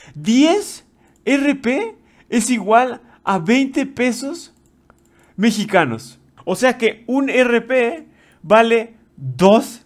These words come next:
pesos mexicanos. Un R P vale dos pesos. <laughs> Te la creíste, bro. Es, obviamente es mentira porque son setenta y cinco pesos de R P por cuatrocientos quince.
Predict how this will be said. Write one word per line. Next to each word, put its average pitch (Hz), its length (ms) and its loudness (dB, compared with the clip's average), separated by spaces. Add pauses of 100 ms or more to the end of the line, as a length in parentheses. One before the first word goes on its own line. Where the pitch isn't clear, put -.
(140)
pesos 185 400 -4
mexicanos. 139 680 -4 (100)
Un 262 220 -4
R 233 260 0
P 226 360 -6 (260)
vale 202 300 0
dos 175 300 -2
pesos. 131 500 -6 (100)
<laughs> 190 640 -6
Te 185 80 -2
la 160 140 -2
creíste, 160 420 0
bro. 151 180 2
Es, 156 140 2 (180)
obviamente 170 460 0
es 165 100 -4
mentira 147 420 0
porque 120 280 -8
son 139 200 -10
setenta 143 440 -6
y 117 60 -8
cinco 143 440 -8
pesos 135 400 -8
de 110 160 -6
R 117 160 -6
P 117 200 -8
por 127 140 -10
cuatrocientos 110 680 -12
quince. 101 460 -16